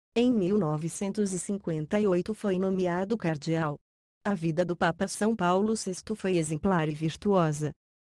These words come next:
Viveu entregado à oração e à penitência e, claro, ao sacrifício constante,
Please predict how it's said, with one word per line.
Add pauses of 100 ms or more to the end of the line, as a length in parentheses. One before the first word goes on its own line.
Viveu
entregado
à
oração
e
à
penitência
e, (220)
claro, (120)
ao
sacrifício
constante,